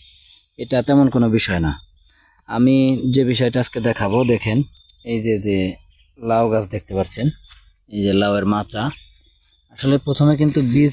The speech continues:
রোপণ করা হয়েছিল, বীজ। তো লাউয়ের বীজ সংগ্রহ করে সেই বীজগুলো রোপণ করা হয়েছিল। সেই বীজ থেকে চারা বের হওয়ার সাথে সাথেই কিন্তু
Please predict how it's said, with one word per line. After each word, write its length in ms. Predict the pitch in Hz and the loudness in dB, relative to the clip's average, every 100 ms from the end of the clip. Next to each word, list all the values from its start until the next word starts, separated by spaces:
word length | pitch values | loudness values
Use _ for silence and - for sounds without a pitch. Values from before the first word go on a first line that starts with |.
| 147 | 2
রোপণ 300 | 147 143 127 | 2 2 4
করা 200 | 113 101 | 2 2
হয়েছিল, 400 | 101 98 110 156 - - - _ - _ - 117 | 2 0 0 0 -2 -12 -20 _ -20 _ -6 2
বীজ। 460 | 123 104 78 - - _ _ _ - | 4 4 2 -2 -4 _ _ _ -8
তো 420 | 101 98 98 92 - - - - _ _ - _ | -2 0 0 -2 -10 -18 -18 -20 _ _ -20 _
লাউয়ের 320 | 117 123 127 117 | 0 4 4 4
বীজ 200 | 131 123 | 4 4
সংগ্রহ 480 | - 131 120 123 | 0 0 2 2
করে 220 | 123 143 147 | 2 2 2
সেই 180 | - | 0
বীজগুলো 540 | 101 123 120 113 113 113 | 0 2 2 4 4 4
রোপণ 320 | 117 127 123 | 2 2 2
করা 220 | 123 113 | 2 2
হয়েছিল। 440 | 110 110 - 123 175 - _ _ _ _ _ | 2 0 0 0 -2 -4 _ _ _ _ _
সেই 180 | - 107 | -6 -2
বীজ 220 | 104 151 - | 2 2 0
থেকে 340 | 143 123 110 156 - _ _ _ - _ _ - | -4 -2 -2 -2 -6 _ _ _ -20 _ _ -4
চারা 440 | 147 147 160 156 - _ _ _ _ - 139 | -2 2 2 0 -6 _ _ _ _ -12 0
বের 200 | 151 147 | 2 4
হওয়ার 180 | 156 156 | 2 2
সাথে 320 | - 156 165 | 0 -2 -2
সাথেই 360 | - 131 123 131 | -2 -2 -2 0
কিন্তু 400 | 120 110 117 | 0 0 0